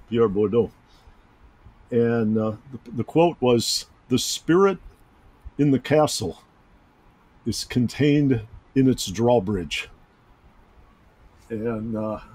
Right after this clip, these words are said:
I, I think right now we're finding out a whole lot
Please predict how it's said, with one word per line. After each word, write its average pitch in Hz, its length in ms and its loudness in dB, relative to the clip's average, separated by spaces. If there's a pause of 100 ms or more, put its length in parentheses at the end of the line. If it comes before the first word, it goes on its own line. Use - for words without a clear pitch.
I, 131 140 -6 (180)
I 143 40 -4
think 151 280 -6
right 147 240 -2
now 135 340 -2 (1800)
we're 123 120 0
finding 123 440 0
out 123 260 2 (100)
a 107 140 -12
whole 135 240 0
lot 127 220 4